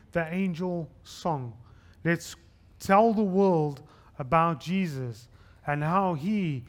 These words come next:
has transformed our lives. So in a minute, we're gonna have the, um, worship team and the, um, uh, choir come up and sing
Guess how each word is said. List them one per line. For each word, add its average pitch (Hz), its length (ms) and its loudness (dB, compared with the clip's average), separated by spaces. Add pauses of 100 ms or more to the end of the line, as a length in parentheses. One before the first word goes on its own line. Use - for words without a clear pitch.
(160)
has 147 200 -4
transformed 156 960 -8 (400)
our 139 160 -2
lives. 135 600 -4 (840)
So 160 220 0
in 196 160 0
a 220 40 4
minute, 202 340 4
we're 180 100 4
gonna 175 260 2
have 175 320 2
the, 175 400 0 (540)
um, 151 480 2
worship 190 340 2
team 247 460 -2
and 165 280 0
the, 165 340 0
um, 156 420 -2 (680)
uh, 147 140 0
choir 196 420 6
come 196 240 0
up 240 220 2
and 175 160 -2
sing 196 480 -4